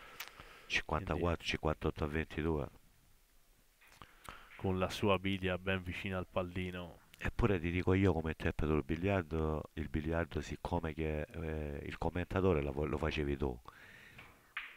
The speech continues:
Speaker 1: A Cosenza, cinquantanove quarta e ventidue io, e io giocavo in steola terribile. A quella partita sono arrivato a quarantasette.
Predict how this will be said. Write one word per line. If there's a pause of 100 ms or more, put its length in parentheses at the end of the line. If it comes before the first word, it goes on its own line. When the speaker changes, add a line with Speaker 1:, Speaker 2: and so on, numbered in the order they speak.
Speaker 1:
A
Cosenza, (100)
cinquantanove
quarta
e
ventidue
io, (100)
e
io
giocavo
in
steola
terribile. (720)
A
quella
partita
sono
arrivato
a
quarantasette.